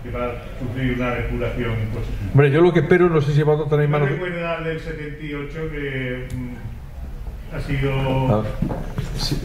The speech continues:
Speaker 2: si es que, si con los reglamentos del setenta y ocho llevamos
Speaker 1: Pero que me recuerda en su, al del setenta y ocho, hombre, mucho más denso porque coge todos los reglamentos en ese sentido.
Speaker 2: No, pero
Speaker 1: Y habrá que depurarlo, porque, por ejemplo,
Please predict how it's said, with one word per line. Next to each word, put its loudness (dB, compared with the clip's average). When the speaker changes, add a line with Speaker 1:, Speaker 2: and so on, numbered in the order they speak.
Speaker 2:
si 4
es 2
que, 4
si 2
con 6
los 4
reglamentos 2
del 4
setenta 0
y 4
ocho 2
llevamos 2
Speaker 1:
Pero 2
que 6
me 6
recuerda 2
en 2
su, -2
al -2
del -2
setenta -2
y 2
ocho, -2
hombre, 0
mucho 0
más 0
denso 0
porque -2
coge -2
todos 2
los 0
reglamentos -4
en -2
ese 0
sentido. -4
Speaker 2:
No, -2
pero 0
Speaker 1:
Y 4
habrá 2
que 2
depurarlo, 0
porque, -10
por -2
ejemplo, 0